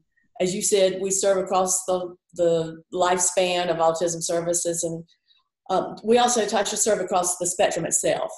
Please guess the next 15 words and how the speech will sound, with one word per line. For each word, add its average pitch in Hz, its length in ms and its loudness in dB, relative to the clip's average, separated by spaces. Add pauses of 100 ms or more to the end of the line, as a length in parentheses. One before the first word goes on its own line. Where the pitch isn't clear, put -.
So - 180 -2
we 175 180 0
have 160 400 0 (800)
children 202 440 4
who 180 240 2
are 160 140 4
working 180 360 2
on 151 380 -2
basic 208 460 2
communication 226 640 -4
skills, 208 500 -2
and 180 140 -2
then 175 100 -4
we 170 140 0
have 156 340 -2